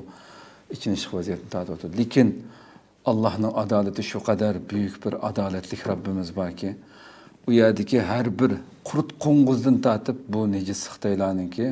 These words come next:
zulmini, azobini chekyapti. Insonga bir taraf tursin, ammo deganimdek bir mushukni qiynab och qo'yib o'ltirganligi uchun jahannamni ko'p ketdi deb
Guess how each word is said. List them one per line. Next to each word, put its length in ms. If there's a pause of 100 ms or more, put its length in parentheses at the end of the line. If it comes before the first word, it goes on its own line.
(160)
zulmini, 540 (100)
azobini 500
chekyapti. 640 (760)
Insonga 560 (220)
bir 60
taraf 300
tursin, 300 (460)
ammo 180 (400)
deganimdek 540
bir 80 (120)
mushukni 600 (460)
qiynab 340 (140)
och 300
qo'yib 200
o'ltirganligi 540
uchun 280 (380)
jahannamni 640
ko'p 200
ketdi 280
deb 140